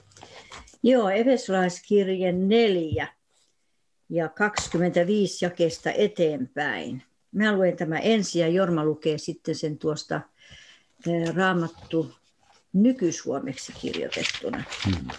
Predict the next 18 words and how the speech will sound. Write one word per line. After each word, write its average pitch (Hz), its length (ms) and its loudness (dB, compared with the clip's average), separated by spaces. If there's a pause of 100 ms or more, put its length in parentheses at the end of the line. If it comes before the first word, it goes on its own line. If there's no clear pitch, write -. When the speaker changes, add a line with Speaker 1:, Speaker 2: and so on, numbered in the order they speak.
(1000)
Speaker 1:
Tai 196 160 4
oikeastaan 208 380 2
luepa 208 300 2
sinä 185 380 0
ensin 156 440 -2
se - 160 -6
siitä. - 440 -6 (800)
Speaker 2:
Joo. 80 640 0 (1080)
Ja - 100 -4
tuota 78 520 -4
tässä, 80 560 -2 (2750)
elikkä 98 320 2
tämmönen 101 440 2
Uusi 110 340 -2
testamentti 90 720 0
nykysuomeksi, 80 920 -2
niin, 73 300 -6 (220)
niin 76 400 -8